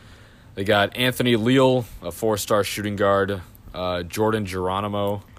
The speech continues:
a three-star shoot, uh, small forward, excuse me, and Trey Galloway, a three-star shooting guard. Um, they don't really have any big losses. Uh, they got a, key-, they're keeping Justin Smith, which is, which is a big one.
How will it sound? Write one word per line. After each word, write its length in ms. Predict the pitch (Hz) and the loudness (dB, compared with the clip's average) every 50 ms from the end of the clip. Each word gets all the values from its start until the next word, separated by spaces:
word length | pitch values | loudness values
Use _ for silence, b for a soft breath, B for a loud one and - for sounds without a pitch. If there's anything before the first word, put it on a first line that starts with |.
| B B B B B B - | B B B B B B -20
a 40 | - | -18
three-star 480 | - 98 95 90 - - 92 87 85 | -12 -10 -8 -8 -6 -4 -4 -4 -4
shoot, 400 | 82 - - - - 101 98 - | -4 -6 -10 -10 -10 -10 -10 -8
uh, 280 | 92 92 87 85 82 80 | -8 -6 -6 -6 -6 -8
small 280 | - - - 123 113 95 | -8 -4 0 0 0 0
forward, 320 | - 113 107 98 92 85 | 2 0 2 2 2 0
excuse 320 | 82 - - - 85 76 | -4 -8 -10 -10 -10 -10
me, 180 | 82 82 80 78 B B B B B B B | -10 -12 -12 -14 B B B B B B B
and 140 | 80 85 82 | -14 -12 -10
Trey 260 | - - 98 92 90 | -6 -4 -4 -4 -2
Galloway, 500 | 85 92 90 90 87 87 87 87 82 80 | -2 -2 -2 -2 -2 -4 -4 -6 -6 -8
a 40 | - | -10
three-star 420 | - 90 90 82 - - 85 80 | -10 -10 -10 -10 -8 -8 -10 -10
shooting 300 | 78 - - 87 90 90 | -10 -12 -14 -12 -12 -8
guard. 360 | 82 90 87 87 87 87 87 87 - - - B B B B B B B B B B | -6 -6 -4 -4 -4 -6 -8 -10 -16 -20 -20 B B B B B B B B B B
Um, 380 | - 92 95 98 98 95 92 87 - - | -6 -4 -2 -2 -2 -4 -6 -10 -10 -6
they 80 | - 104 | -2 0
don't 120 | 123 156 | 0 2
really 140 | 165 165 160 | 2 4 4
have 100 | 160 147 | 4 4
any 100 | 147 135 | 2 0
big 180 | 113 120 127 113 | 0 0 0 0
losses. 800 | 107 107 113 120 117 - - 131 127 120 123 - - - - - - - - 90 | 2 2 4 4 2 0 -2 -4 -4 -4 -6 -6 -6 -8 -10 -12 -16 -18 -12 -8
Uh, 280 | 92 92 92 92 90 87 87 - B B B B B B B B | -4 -2 -2 -2 -4 -6 -8 -16 B B B B B B B B
they 80 | 95 98 | -6 -4
got 160 | 98 95 95 | -2 -2 -2
a, 100 | 92 85 82 - - - - - 78 - - - | -4 -6 -10 -18 -20 -20 -20 -20 -20 -20 -20 -14
key-, 140 | - - 120 | -8 -6 -4
they're 140 | 98 98 95 | -4 -4 -4
keeping 360 | - - 135 131 - 120 104 | -6 -6 -6 -6 -4 -6 -6
Justin 340 | 90 104 104 98 - - 98 | -4 -4 -4 -4 -4 -6 -8
Smith, 380 | 90 - - 98 101 104 104 - | -8 -8 -4 -2 -2 -2 -2 -4
which 160 | 107 101 98 | -8 -8 -6
is, 140 | 104 101 - | -8 -8 -8
which 300 | - 104 98 101 104 - | -8 -8 -8 -8 -8 -8
is 100 | 101 98 | -8 -8
a 40 | 101 | -6
big 200 | 87 98 101 95 | -4 -4 -6 -4
one. 380 | 98 98 98 95 95 98 101 95 | -4 -4 -4 -4 -4 -6 -8 -12